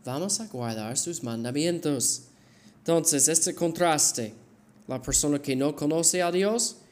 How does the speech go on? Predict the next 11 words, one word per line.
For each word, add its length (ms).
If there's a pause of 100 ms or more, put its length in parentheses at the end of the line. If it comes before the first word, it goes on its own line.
(320)
y 100
la 180
persona 440
que 180
le 180
conoce 600
a 260
Dios. 640 (420)
Y 100
la 160
evidencia, 760